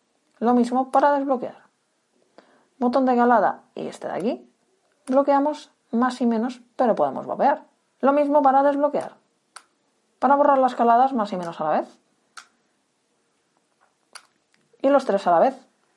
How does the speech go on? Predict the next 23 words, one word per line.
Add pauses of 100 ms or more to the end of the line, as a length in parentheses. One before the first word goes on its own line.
(120)
Reseteamos (100)
a
valores
de
fábrica. (160)
Vamos
a
poner
el
dato. (240)
Cero
veintisiete,
ciento
cuarenta
y
dos,
estos
son,
¡buh!,
la
leche
de
voltios.